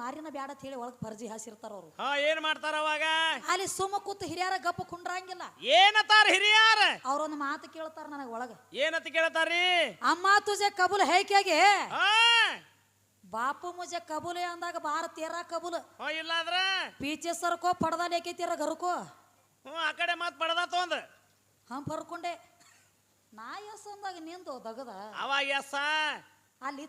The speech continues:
Speaker 1: ತಾಳಿ ನೀ ಕಟ್ಟಂಗಿಲ್ಲ, ಒಳಗ ಹೆಣ್ಮಗಳು ತಾಳಿ ಕಟ್ಟತಾಳ ಅವ್ರ ಒಳಗ.
Speaker 2: ಹೌದೌದ್ರಿ.
Speaker 1: ಅಲ್ಲಿ ಏನ ಗಂಡ ಕಟ್ಟತಾನ?
Speaker 2: ಇಲ್ಲ.
Speaker 1: ನಾ ಇಟ್ಟೆಲ್ಲಾ ಮಾತಾಡ್ಕೋತ ಬರ್ತಿ.
Speaker 2: ಹಾ, ಹಾ.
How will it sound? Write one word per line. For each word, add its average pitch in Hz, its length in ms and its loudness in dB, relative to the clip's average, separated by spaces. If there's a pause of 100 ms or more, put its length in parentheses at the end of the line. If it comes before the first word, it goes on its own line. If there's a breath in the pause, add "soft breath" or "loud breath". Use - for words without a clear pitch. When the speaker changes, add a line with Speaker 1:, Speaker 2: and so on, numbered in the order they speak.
Speaker 1:
ತಾಳಿ 277 300 -6
ನೀ 302 80 -10 (120)
ಕಟ್ಟಂಗಿಲ್ಲ, 277 460 -14
ಒಳಗ 269 240 -12
ಹೆಣ್ಮಗಳು 247 380 -14 (100)
ತಾಳಿ 240 220 -8
ಕಟ್ಟತಾಳ 233 360 -16
ಅವ್ರ 208 80 -12 (100)
ಒಳಗ. 196 160 -16 (180)
Speaker 2:
ಹೌದೌದ್ರಿ. 233 480 -4 (180)
Speaker 1:
ಅಲ್ಲಿ 214 120 -10
ಏನ 202 180 -10
ಗಂಡ 262 160 -8 (100)
ಕಟ್ಟತಾನ? 247 320 -12 (460)
Speaker 2:
ಇಲ್ಲ. 415 160 0 (300)
Speaker 1:
ನಾ 403 60 -2 (100)
ಇಟ್ಟೆಲ್ಲಾ 359 400 -4 (140)
ಮಾತಾಡ್ಕೋತ 403 520 -4 (100)
ಬರ್ತಿ. 370 300 -6 (260)
Speaker 2:
ಹಾ, 285 80 0 (100)
ಹಾ. 311 140 0